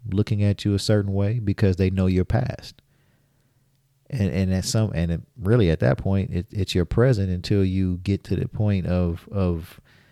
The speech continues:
really working to change that. And that is, that is the important part. Don't let imperfect people try to force their false perfection on you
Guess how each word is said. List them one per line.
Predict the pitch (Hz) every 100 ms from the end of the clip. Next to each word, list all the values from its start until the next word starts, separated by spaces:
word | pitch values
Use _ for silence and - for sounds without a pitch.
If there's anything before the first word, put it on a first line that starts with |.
| _ _ -
really | 107 104 95
working | 90 101 - 92
to | 92
change | - 110 139 101
that. | - - - _ _ _ _ _ _ _ _ _ _ _ - -
And | 113
that | 113 113
is, | 107 95
that | 104 107
is | 98
the | 98
important | 92 - 107 95 90
part. | - 101 - - _ _ _ _ _ _ _ _ _ _ _ _ _ 117
Don't | 131 147 113
let | 117 92
imperfect | 98 90 107 98 92 -
people | - 101 - - 62 - _ _ _ _ _ _ _ _ _ _ _ _ _ _ _ -
try | 110 98
to | 87
force | - 104 98 92 - -
their | 127 101 101 92
false | - 104 95 -
perfection | - 87 - 101 - 90 82
on | 107 78
you | 67 53 -